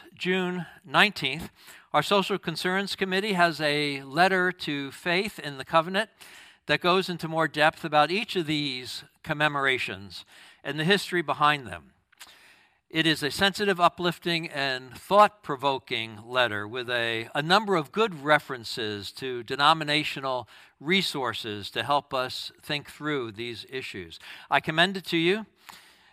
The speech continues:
We uplift and we support all the members of the Methodist community and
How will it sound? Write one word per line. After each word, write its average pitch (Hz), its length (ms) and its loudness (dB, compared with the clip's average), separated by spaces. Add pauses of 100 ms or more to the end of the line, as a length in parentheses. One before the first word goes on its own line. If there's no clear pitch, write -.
(120)
We 170 220 2
uplift 202 640 6
and 156 280 0
we 170 240 0
support 196 640 2
all 233 220 12
the 208 100 2
members 139 440 0
of 139 100 -4
the 143 80 8
Methodist 160 500 2
community 160 720 -2
and 135 400 -2